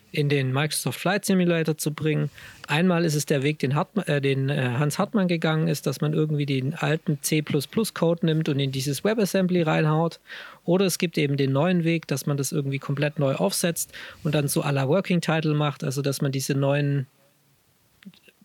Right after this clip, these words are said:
siehe letzter Podcast, diese neuen Systeme benutzt. Ich glaub, P M D G muss sich da für einen Weg entscheiden und dann wird, wird,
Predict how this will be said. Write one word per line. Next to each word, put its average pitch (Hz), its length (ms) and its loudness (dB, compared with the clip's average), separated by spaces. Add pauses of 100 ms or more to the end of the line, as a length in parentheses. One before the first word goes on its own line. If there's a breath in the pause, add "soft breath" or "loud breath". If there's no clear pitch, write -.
(460)
siehe 190 340 6
letzter 175 380 4
Podcast, 175 680 2
diese 151 160 2
neuen 190 260 4
Systeme 175 420 4
benutzt. 165 400 2 (420 loud breath)
Ich 156 140 0
glaub, 180 180 2
P 202 140 4
M 190 80 4
D 175 80 2
G 226 200 2
muss 196 180 4
sich 170 100 0
da 170 180 0
für 160 140 -2
einen 156 260 2
Weg 160 180 0
entscheiden 156 460 0
und 127 140 -4
dann 131 200 -2
wird, - 360 -6 (400)
wird, - 340 -10